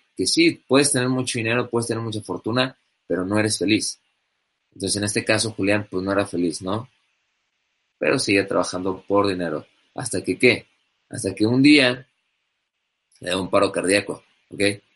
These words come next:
Un día le da un paro cardíaco y termina en el hospital. Entonces, las personas empezaron a cuestionar por qué le da un paro cardíaco. O sea,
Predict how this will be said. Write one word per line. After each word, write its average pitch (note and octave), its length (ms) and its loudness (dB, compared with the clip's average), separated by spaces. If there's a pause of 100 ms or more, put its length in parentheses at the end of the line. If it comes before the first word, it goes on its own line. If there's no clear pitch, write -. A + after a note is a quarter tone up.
(440)
Un G#2 120 -2
día A#2+ 120 8
le A#2 80 6
da A#2 80 6
un A#2+ 100 -2
paro B2 220 6
cardíaco B2+ 720 4 (160)
y A2+ 200 0
termina A2 320 0
en A2+ 60 -2
el G2+ 100 -4
hospital. G2 560 -2 (880)
Entonces, G#2 540 0 (220)
las G#2 180 -2
personas E3 640 2
empezaron C#3 380 -2
a C3+ 80 -2
cuestionar A#2+ 480 -2
por G#2+ 200 -4
qué D3 300 6
le C3+ 100 4
da C3 120 4
un B2+ 100 -2
paro B2+ 240 2
cardíaco. - 580 -2
O F#2 60 -10
sea, G2+ 340 2